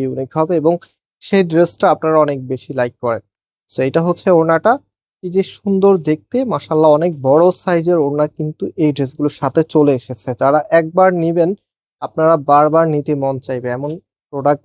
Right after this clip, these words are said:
আজকে আপনাদের জন্য নিয়ে এসেছি। So আমি একটু ড্রেসের সাথে দেখিয়ে দিই, মাশাআল্লাহ এত চমৎকার একটি কালারের সাথে যদি সুন্দর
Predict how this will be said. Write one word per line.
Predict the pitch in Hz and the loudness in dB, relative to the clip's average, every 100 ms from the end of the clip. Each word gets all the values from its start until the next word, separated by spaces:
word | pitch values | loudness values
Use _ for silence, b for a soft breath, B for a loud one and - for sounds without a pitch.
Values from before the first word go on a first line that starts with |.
| 131 | -4
আজকে | - 135 | -2 -4
আপনাদের | 123 135 131 131 | -2 -4 -4 -4
জন্য | 127 123 | -4 -6
নিয়ে | 120 117 | -8 -8
এসেছি। | 131 - 139 - _ _ _ - | -10 -8 -12 -14 _ _ _ -10
So | 131 117 | -2 0
আমি | 135 | 0
একটু | 131 151 131 | -2 -4 -2
ড্রেসের | 139 131 160 - | -4 -2 -4 -2
সাথে | 143 143 131 | -4 -2 -6
দেখিয়ে | 139 - 113 | -10 -10 -14
দিই, | - _ _ _ _ _ | -14 _ _ _ _ _
মাশাআল্লাহ | - - 120 113 123 | -18 -10 -10 -6 -8
এত | - 160 | -2 -2
চমৎকার | 175 170 180 190 175 | 2 0 0 0 0
একটি | 190 - | -2 -4
কালারের | 156 160 165 160 | 0 2 2 -2
সাথে | 156 170 165 | -8 -6 -4
যদি | 160 - | -4 -6
সুন্দর | - 160 165 | -4 -2 2